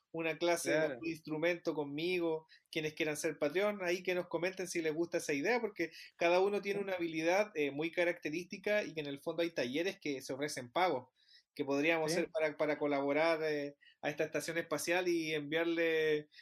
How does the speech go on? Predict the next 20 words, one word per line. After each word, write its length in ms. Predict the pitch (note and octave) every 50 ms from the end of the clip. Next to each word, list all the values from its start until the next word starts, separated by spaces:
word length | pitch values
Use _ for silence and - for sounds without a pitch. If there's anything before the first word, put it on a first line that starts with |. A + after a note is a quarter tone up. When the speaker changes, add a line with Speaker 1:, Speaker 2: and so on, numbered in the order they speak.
| - _ -
Speaker 1:
eh, 320 | - C#3 C3+ C3+ C3 C3 C3+ E3
un 80 | D#3+ E3+
internet 400 | E3+ D#3 D#3+ D3+ D3+ E3 E3+ E3
a 100 | D#3+ D#3
Carlos. 460 | F3 F#3 F3+ D#3 B2 A2+ A2+ - - -
Hagamos 420 | C#3 C#3 C#3+ D#3+ E3+ E3+ E3+ E3 D#3+
la 100 | D#3+ D#3
colecta, 340 | D3+ D#3 E3 D#3+ D#3+ - C#3+
un, 160 | C#3+ D3 D#3
un 120 | F3+ F3 F3+
internet 420 | F3+ E3+ - E3 D#3+ F#3 F3+ F3 -
para 220 | E3+ E3 E3 D#3
Carlos. 280 | F3 E3+ D3+ B2+ A#2+ B2+
Desbloqueemos 560 | D3+ D#3 D#3+ D#3 D#3 E3 G3 G3 G3 G3 F#3
a 60 | F3+
Carlos. 340 | F#3 E3+ D3+ C3+ B2 B2 A#2+ _ _ _ _ _ _ _ _ _ -
Speaker 2:
<laughs> 220 | G#3 A#3+ - -
Desbloqueemos 520 | - C#3+ C#3+ D3 D3+ C3+ D3 E3 E3+ D#3+ D3
a 20 |
Carlos. 340 | D#3 D#3+ E3 D#3 D3 -